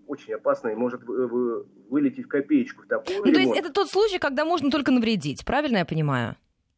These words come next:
Speaker 1: Безусловно, Оль. Лучше тут не мучаться, потому что автомобиль, э, утопленник, лучше займу-, зам-, з-, займутся им специалисты.
Speaker 2: Ещё раз назову средства связи для ваших вопросов. Э, пять пять три три Вести и плюс семь девятьсот три сто семьдесят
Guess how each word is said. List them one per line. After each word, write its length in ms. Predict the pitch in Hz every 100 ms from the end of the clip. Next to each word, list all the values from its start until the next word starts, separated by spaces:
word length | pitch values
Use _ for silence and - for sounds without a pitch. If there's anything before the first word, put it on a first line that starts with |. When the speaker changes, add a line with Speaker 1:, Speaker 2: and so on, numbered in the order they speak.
| _ _ _
Speaker 1:
Безусловно, 640 | - 160 185 - 156 113 110
Оль. 140 | 98 - _ -
Лучше 400 | 131 220 - 151
тут 220 | 165 160
не 120 | 165
мучаться, 480 | 156 131 127 120 165
потому 300 | - 143 139
что 160 | - 135
автомобиль, 480 | 131 135 143 196 - - - - - -
э, 20 | 123
утопленник, 1040 | 123 127 - 147 135 180 180 143 127 135
лучше 340 | 156 - 147
займу-, 380 | 117 120 143 104
зам-, 260 | 113 131 131
з-, 280 | 127 110 123 -
займутся 440 | 131 139 151 -
им 160 | 131 120
специалисты. 580 | - - 123 101 - - _ _ _ _ _ _ _ _ _ - - - -
Speaker 2:
Ещё 240 | 226 240 311
раз 100 | 269
назову 340 | 247 254 269
средства 360 | 240 254 - 254
связи 400 | 254 311 370 294
для 120 | 220
ваших 220 | 214 -
вопросов. 760 | 233 220 277 339 - 233 208 -
Э, 380 | 196 185 180 175
пять 220 | 214 208
пять 200 | - 208
три 140 | - 208
три 180 | 214 214
Вести 480 | 269 320 - 220
и 40 | 202
плюс 200 | 190 208
семь 220 | - 196
девятьсот 380 | 170 170 - 190
три 140 | 185
сто 180 | 170 180
семьдесят 480 | - 190 165 139